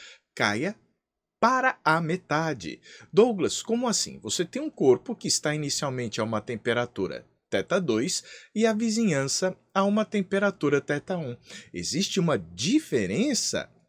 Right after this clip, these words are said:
entre essas duas temperaturas. O tempo vai passando e o nosso corpo vai trocando calor com a vizinhança,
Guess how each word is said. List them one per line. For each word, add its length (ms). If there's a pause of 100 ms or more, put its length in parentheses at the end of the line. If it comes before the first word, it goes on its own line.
entre 280
essas 280
duas 300
temperaturas. 880 (300)
O 160
tempo 440
vai 220
passando 720 (480)
e 160
o 80
nosso 460
corpo 500
vai 640 (260)
trocando 720
calor 400
com 160
a 60
vizinhança, 880